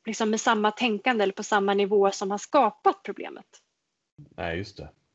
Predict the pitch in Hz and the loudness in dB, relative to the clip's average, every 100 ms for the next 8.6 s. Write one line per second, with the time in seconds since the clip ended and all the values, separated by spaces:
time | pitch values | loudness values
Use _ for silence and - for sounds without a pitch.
0 | _ _ - 247 233 - 233 - 233 226 | _ _ -8 -4 -4 -6 -8 -4 -4 -2
1 | 220 - 240 220 214 220 214 226 - 208 | -6 -2 -4 -2 -4 -4 -8 -10 -6 -6
2 | - - 196 190 202 190 - - - 226 | -6 -2 0 0 -2 -6 -8 -12 -2 -2
3 | - - 214 196 214 240 220 220 202 202 | -2 -4 -4 -2 -2 -2 2 2 2 0
4 | 220 196 185 196 196 190 190 220 202 196 | 0 -2 -2 -2 -2 -4 -2 2 4 4
5 | 196 190 185 185 180 - 196 190 196 185 | 2 2 2 0 -2 -2 0 2 2 2
6 | 190 185 247 247 247 185 196 190 190 190 | 2 4 4 4 2 2 2 4 4 2
7 | 214 185 180 185 185 190 226 311 - _ | 2 2 2 0 -2 -2 2 4 4 _
8 | - - _ - - 85 | -20 -20 _ -18 -10 -8